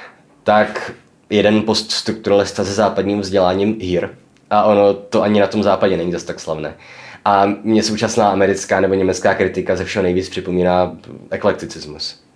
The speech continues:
Tedy takové to vybírání informací či metod podle toho, co se zrovna hodí autorově recenze či studie. A je sice pravda, že se pokoušejí nějak rozplétat mocenské hierarchie. Ale nikoliv tím, že by se pokoušeli ukázat, že autor nějakého díla je šovinista, sexista nebo rasista.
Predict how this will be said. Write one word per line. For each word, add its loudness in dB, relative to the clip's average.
Tedy -6
takové 2
to -2
vybírání 2
informací -2
či -4
metod -4
podle -2
toho, -6
co -8
se -8
zrovna 0
hodí -2
autorově -4
recenze -4
či -12
studie. -6
A 4
je 4
sice 0
pravda, 2
že 4
se -2
pokoušejí -2
nějak 2
rozplétat -2
mocenské -6
hierarchie. -6
Ale 4
nikoliv 2
tím, -2
že -6
by -4
se 0
pokoušeli 0
ukázat, 0
že 0
autor 0
nějakého -2
díla 0
je 0
šovinista, -6
sexista -12
nebo -2
rasista. -8